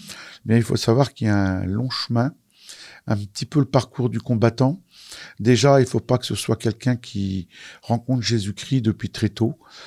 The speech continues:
On attend, euh, cinq ans avant d'engager quelqu'un,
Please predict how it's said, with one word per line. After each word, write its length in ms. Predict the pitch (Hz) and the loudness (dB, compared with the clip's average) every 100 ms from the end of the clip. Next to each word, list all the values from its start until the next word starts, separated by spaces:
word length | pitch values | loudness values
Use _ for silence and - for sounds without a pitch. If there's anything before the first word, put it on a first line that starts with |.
| - _ | -20 _
On 300 | 113 107 104 | -4 -2 2
attend, 560 | 110 110 120 120 113 98 | 0 2 0 0 0 0
euh, 300 | 95 90 90 - - | 0 -2 -6 -12 -8
cinq 400 | - - 156 147 | -2 2 2 2
ans 240 | 131 165 - | 0 -2 0
avant 260 | 117 110 | 2 2
d'engager 420 | 110 107 110 104 110 | 0 2 2 0 0
quelqu'un, 460 | 110 101 123 123 | -2 0 -2 -4